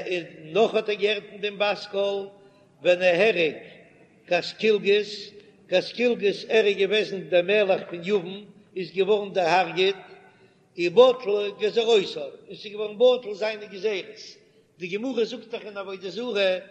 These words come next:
אז ער איז אמאל געווען א סדר, אז דעמאלט ווען דער מלך איז ער אומגעקומען, זי געשטארבן, זי געהרגט, איז געווארן בטל זיינע גזירות. ווען כוס ועושה שום, וואס שפעטער פארצייכנט,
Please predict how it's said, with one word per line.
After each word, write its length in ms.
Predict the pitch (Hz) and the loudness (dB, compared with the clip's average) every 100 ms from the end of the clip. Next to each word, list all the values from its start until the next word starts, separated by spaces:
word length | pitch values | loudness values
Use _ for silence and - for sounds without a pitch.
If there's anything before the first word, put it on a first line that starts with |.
| - - - | -20 -20 -8
אז 180 | 170 | -6
ער 60 | 214 | -4
איז 180 | 226 190 | -4 -4
אמאל 260 | 202 214 208 | -4 -4 -6
געווען 320 | 202 208 202 | -4 -6 -6
א 80 | 185 | -8
סדר, 460 | - 226 202 160 139 - - _ | -4 -4 -2 -6 -6 -12 -20 _
אז 200 | 170 156 | -6 -2
דעמאלט 300 | 208 220 202 | -2 -2 -4
ווען 180 | 175 175 | -6 -8
דער 160 | 170 | -6
מלך 360 | 180 220 180 151 - - - _ _ _ _ _ | -4 -4 -4 -6 -12 -20 -20 _ _ _ _ _
איז 280 | - 139 151 165 | -18 -18 -16 -14
ער 160 | 165 175 | -6 -4
אומגעקומען, 680 | 269 247 233 202 208 185 | -4 -6 -8 -6 -6 -6
זי 200 | 165 - | -8 -12
געשטארבן, 600 | 151 143 - 247 226 202 | -12 -8 0 0 0 -8
זי 160 | 196 185 | -18 -14
געהרגט, 640 | 175 180 233 233 202 202 196 - - - | -4 2 4 4 0 -2 -2 -10 -18 -12
איז 140 | 196 | -10
געווארן 360 | 170 214 226 214 | -4 0 0 -2
בטל 320 | 240 233 208 | -6 -6 -6
זיינע 300 | 190 202 196 | 0 0 0
גזירות. 760 | 180 175 170 151 123 - - - _ _ _ _ _ - | -4 0 0 0 -4 -16 -18 -20 _ _ _ _ _ 0
ווען 140 | 180 185 | 2 6
כוס 380 | 226 254 - 165 | 6 6 2 -6
ועושה 520 | 185 190 214 - 180 | -2 0 -2 -2 -8
שום, 360 | - 170 185 | -6 -8 -6
וואס 120 | 175 165 | -4 -6
שפעטער 420 | - 214 208 190 | -4 -6 -4 -6
פארצייכנט, 640 | 165 165 208 196 160 139 | -6 -4 -2 -2 -6 -18